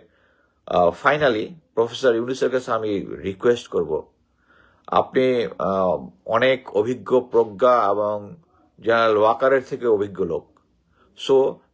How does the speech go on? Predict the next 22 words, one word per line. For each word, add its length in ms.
তাকে 300
আউট 240
করার 280
জন্য 140
একটা 180
ব্যবস্থা 440
আপনি, 360
আহ, 180
বের 280
করেন, 280
এবং 240
আমি 240
মনে 240
করি 180
না 140
এটা 520
কঠিন 240
কিছু। 340
সেটা, 320
আহ, 460
আমি, 420
উম, 300